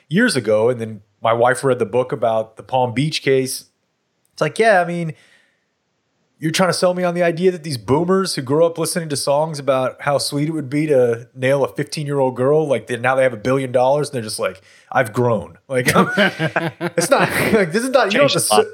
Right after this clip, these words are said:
Speaker 1: yeah, you don't have to sell me that hard on this.
Speaker 2: <laughs>
Speaker 1: But then just the general idea of, "Hey, no, we kinda know that this has been going on. We think it's weird too,"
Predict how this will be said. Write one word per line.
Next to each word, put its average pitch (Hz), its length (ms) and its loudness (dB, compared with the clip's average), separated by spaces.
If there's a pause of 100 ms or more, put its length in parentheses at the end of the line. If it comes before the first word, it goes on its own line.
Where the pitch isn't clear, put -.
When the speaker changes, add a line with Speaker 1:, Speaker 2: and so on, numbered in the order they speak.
(100)
Speaker 1:
yeah, 220 240 4
you 147 120 2
don't 139 120 -2
have - 140 0
to 170 80 -2
sell 208 260 2
me 165 140 0
that 131 220 4
hard 185 240 2
on 117 180 0
this. 113 280 -2 (460)
Speaker 2:
<laughs> 143 60 -6 (920)
Speaker 1:
But 226 440 4 (240)
then 185 340 2
just 165 200 -2
the 156 80 -2
general 156 380 2
idea 147 400 4
of, 123 420 0
"Hey, 147 200 0
no, 147 160 2
we 165 140 2
kinda 208 280 -2
know 175 420 2 (160)
that 127 180 -6
this 139 160 -2
has 135 100 -10
been 131 200 -4
going 131 260 0
on. 127 240 0
We 147 100 -2
think 156 200 -4
it's - 120 -6
weird 143 260 -4
too," 147 420 -2